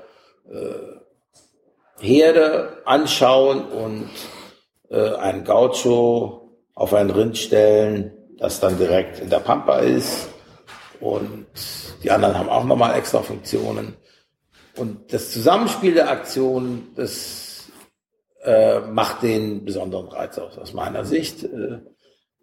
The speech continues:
es ist, äh, für den Erstspieler sicherlich noch etwas gewöhnungsbedürftig. Der wird nicht alles auf Anhieb, äh, ausloten, aber wird schnell erkennen, dass es wichtig ist,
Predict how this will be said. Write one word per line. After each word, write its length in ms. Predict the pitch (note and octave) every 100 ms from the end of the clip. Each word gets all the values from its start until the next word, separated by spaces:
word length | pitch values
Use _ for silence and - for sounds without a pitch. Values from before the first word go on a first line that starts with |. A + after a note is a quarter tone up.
| -
es 200 | G#2 -
ist, 380 | - - - -
äh, 640 | A1+ A1+ A1 A1 G#1+ G1+ - - _ _ _ _ _ _
für 220 | - B2+
den 160 | G#2+ F#2
Erstspieler 1300 | - F#3 - - - F3+ F3 E3+ E3 D#3 - - - - _ - _ -
sicherlich 560 | C#3+ C3 C3+ B2 A#2
noch 160 | A2+ G2+
etwas 680 | G#2+ - F2+ - - - -
gewöhnungsbedürftig. 720 | G2+ A#2+ G3 - D3 D#3+ C#3+ C3+ - - _ -
Der 320 | B2 A2+ G#2
wird 200 | A2 -
nicht 300 | A2+ - -
alles 360 | A#2+ A2 G2+
auf 280 | - - -
Anhieb, 460 | A2+ F#2+ G2 G2 -
äh, 360 | - G2+ F#2+ G2 - - - _ _ _ _
ausloten, 840 | D3+ F#3+ - - E3+ - D#3 - - _ _ _ _
aber 1040 | - A#2+ C#3 C#3 C#3+ C#3 B2+ - - - -
wird 280 | A2+ G#2+ -
schnell 340 | A2+ A#2 C3+
erkennen, 600 | B2+ G#2 A#2+ A2+ A#2 A2
dass 160 | G2+ G2+
es 180 | - A2+
wichtig 380 | G#2+ - -
ist, 600 | A#2 G#2+ - - - -